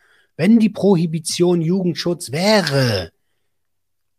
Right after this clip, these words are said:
warum funktioniert es denn seit fünfzig Jahren Prohibition in Deutschland nicht? Oder seit siebzig Jahren U-N-weit? Warum nicht? Das Problem ist, dass es keine Qualitätskontrollen gibt. Woher denn auch? Du kannst die Lieferketten nicht nachvollziehen.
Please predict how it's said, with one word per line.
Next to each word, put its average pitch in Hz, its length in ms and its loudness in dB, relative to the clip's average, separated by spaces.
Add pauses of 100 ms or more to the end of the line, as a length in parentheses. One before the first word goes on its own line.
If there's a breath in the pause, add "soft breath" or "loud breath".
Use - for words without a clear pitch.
(240)
warum 170 220 2
funktioniert 208 500 2
es 180 100 0
denn 139 160 2
seit 127 140 0
fünfzig 123 440 0
Jahren 113 200 -2
Prohibition 107 600 -6
in 101 100 -6
Deutschland 95 440 -8
nicht? 90 260 -16
Oder 131 180 0
seit 113 160 -2
siebzig 135 420 -2
Jahren 113 320 0
U-N-weit? 104 840 -4 (640)
Warum 254 280 0
nicht? - 280 -6 (1000 soft breath)
Das 143 140 0
Problem 240 380 2
ist, 220 160 -2
dass 175 80 -4
es - 100 -8
keine 170 180 2
Qualitätskontrollen 151 1040 -2
gibt. 95 320 -14
Woher 254 320 2
denn 330 140 -2
auch? 143 500 -4 (640)
Du 156 80 -4
kannst 240 360 -2
die 196 60 0
Lieferketten 208 800 0
nicht - 360 -4
nachvollziehen. 180 920 0